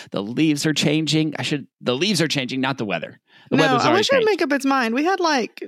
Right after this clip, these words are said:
Speaker 2: two days of fall weather, and then it got warm again.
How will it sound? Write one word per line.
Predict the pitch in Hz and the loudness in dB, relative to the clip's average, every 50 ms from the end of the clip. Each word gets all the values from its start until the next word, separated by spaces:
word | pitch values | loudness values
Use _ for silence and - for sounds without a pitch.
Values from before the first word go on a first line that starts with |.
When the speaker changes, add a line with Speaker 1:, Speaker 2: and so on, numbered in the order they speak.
| - | -8
Speaker 2:
two | - - - 277 294 294 294 | -4 0 0 2 2 2 2
days | 254 262 254 262 262 262 233 240 | 0 0 0 0 0 0 -2 -2
of | 220 - | -4 -2
fall | - 233 226 233 240 240 | 0 0 2 2 2 2
weather, | 240 247 247 240 254 254 254 | 2 2 2 2 2 2 2
and | - - 226 220 | 0 2 2 2
then | 233 233 | 2 0
it | 240 226 | 0 0
got | 247 240 233 220 | 0 0 0 2
warm | 233 254 277 262 220 | 2 2 2 2 2
again. | 175 156 156 156 151 147 147 156 165 170 196 | 2 2 2 2 2 2 0 0 -2 -4 -6